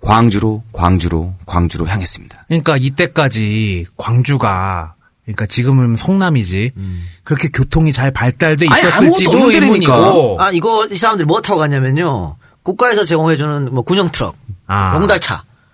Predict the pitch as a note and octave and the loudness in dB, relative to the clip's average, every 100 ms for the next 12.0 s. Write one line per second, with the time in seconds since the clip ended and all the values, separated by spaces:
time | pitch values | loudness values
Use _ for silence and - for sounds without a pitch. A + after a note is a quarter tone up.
0 | _ _ _ E3+ C4+ F4 C#4+ A3+ F3+ G#2 | _ _ _ -4 0 4 4 2 0 2
1 | B2 D3+ D#3 E4 F#4+ D#4+ - F#3+ - F#4+ | 0 -2 0 2 2 0 -2 -2 0 0
2 | C5 A4+ F#4+ D3+ D#3 C#3 A#2 - - - | 0 2 2 4 2 0 -4 -8 -6 -2
3 | F#3+ C#3+ C3+ - - - _ - - _ | -2 -2 -4 -6 -10 -18 _ -20 -20 _
4 | _ _ - G#2+ F#2+ - - E4+ E4 - | _ _ -10 -6 -6 -6 0 2 2 0
5 | - B3 A3+ D#3 F#3 C#3 E2+ E2 F4 F#4 | 0 0 0 -2 -2 -4 -4 -2 0 2
6 | B3 A#2 A#2 F#2 - - _ _ _ - | 2 2 0 -2 -10 -20 _ _ _ -20
7 | - - E3+ G3+ F#3+ - G3 - F3+ A3 | -20 -6 -2 0 0 -2 -4 -2 -2 0
8 | G#3 - E3+ G3 F#3 - A3 G3 F#3+ G#3 | 0 -2 -2 0 -2 0 0 0 -2 0
9 | A3+ G#3 F#3+ F#3+ G#3 C4 - A#3+ - G#3 | 0 0 -2 -2 0 0 0 -2 -2 -2
10 | F#3 F3+ E3 B2+ C#3+ C3 B2 A2+ G2 - | -2 -2 0 -2 -2 -4 -2 -6 -6 -12
11 | - D#2+ D2 - A#2 - _ F2 E2 C#2+ | -10 -10 -8 -8 -10 -12 _ -8 -8 -10